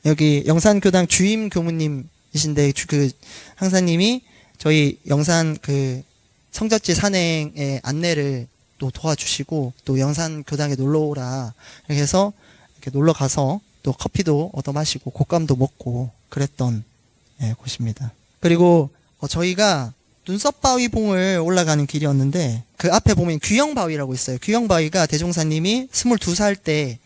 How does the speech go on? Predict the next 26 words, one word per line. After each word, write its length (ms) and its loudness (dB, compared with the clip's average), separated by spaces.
독립을 320 0
해서 160 0
사시고 640 0
귀영바위에서, 1000 0
어, 100 -8
가끔씩 560 -4
입정을 340 -8
했던 440 -12
그 280 -14
바위입니다. 600 2
거기서, 400 2
어, 120 2
이 80 4
사진은 520 0
귀영바위에 540 4
곰 240 0
두 100 -4
마리가 320 0
있는데 540 -4
그, 120 4
그 380 2
앞에는 360 -2
그 100 -6
사육사가 760 0
또 120 2
모습을, 520 2